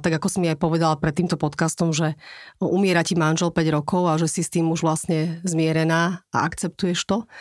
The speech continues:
A predstavím vám teda moju zaujímavú hostku, je to Martina Kavalír.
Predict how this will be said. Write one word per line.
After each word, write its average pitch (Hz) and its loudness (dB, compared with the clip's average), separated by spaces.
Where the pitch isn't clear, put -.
A 160 2
predstavím 180 0
vám 170 2
teda 160 0
moju 165 2
zaujímavú 165 2
hostku, 180 0
je 170 2
to 160 2
Martina 170 2
Kavalír. 151 0